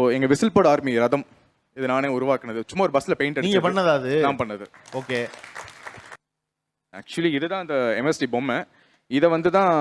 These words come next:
Speaker 1: ஃபோட்டோ ஷூட் எடுத்து, எனக்கு actually விசில் போர்டு ஆர்மி டீமுக்குள்ள வர்றதுக்கும் இவங்க எல்லாம் எனக்கு ஒரு ஃபேமிலியா கிடைச்சதுக்கு மெயின் ரீசன் இதுதான். So நான் இது மாதிரி நிறைய இமேஜினேட்டிவா மத்த பொம்மையெல்லாம் வச்சு கிரியேட் பண்ணி ஒரு தோனி ஒரு ஃபோட்டோ ஷூட்ஸ் நிறைய பண்ணியிருக்கேன். அப்புறம் இது வந்து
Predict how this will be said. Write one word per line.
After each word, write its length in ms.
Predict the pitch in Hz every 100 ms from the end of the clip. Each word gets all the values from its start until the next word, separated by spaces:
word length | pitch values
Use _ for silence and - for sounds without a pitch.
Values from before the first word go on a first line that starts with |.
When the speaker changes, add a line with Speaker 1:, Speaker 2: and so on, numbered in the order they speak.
| 139 127 117
Speaker 1:
ஃபோட்டோ 260 | 170 180 175 160 139
ஷூட் 200 | 156 139
எடுத்து, 200 | 147 202 175
எனக்கு 180 | 156 147
actually 280 | - 220 208
விசில் 200 | - 240
போர்டு 140 | 208 185
ஆர்மி 200 | 165 170 151
டீமுக்குள்ள 300 | 185 190 175 151
வர்றதுக்கும் 420 | 151 147 151 170 -
இவங்க 180 | 151 151
எல்லாம் 160 | 170 196
எனக்கு 160 | 160 143
ஒரு 80 | 165
ஃபேமிலியா 340 | 175 196 196 180
கிடைச்சதுக்கு 400 | 160 165 151 135
மெயின் 180 | 165 170
ரீசன் 260 | 156 156 120
இதுதான். 300 | 147 127 165 - _ _ -
So 120 | 170 156 143 143
நான் 160 | 143 151
இது 100 | 190
மாதிரி 180 | 190 214 214 185 160 175
நிறைய 180 | 196 233 226 190 185
இமேஜினேட்டிவா 600 | 196 202 196 180 202 196 185 170 160
மத்த 220 | 175 185
பொம்மையெல்லாம் 360 | 180 180 180 170
வச்சு 180 | 160 190
கிரியேட் 260 | 175 175 170
பண்ணி 200 | 165 240 - - - -
ஒரு 140 | 170 160 151 147 196
தோனி 180 | 233 214 196 180
ஒரு 100 | 165
ஃபோட்டோ 200 | 214 226 220
ஷூட்ஸ் 220 | 214 180
நிறைய 160 | 156 175 156
பண்ணியிருக்கேன். 460 | 160 170 131 185 -
அப்புறம் 260 | 151 180 170
இது 80 | 165 175
வந்து 140 | 233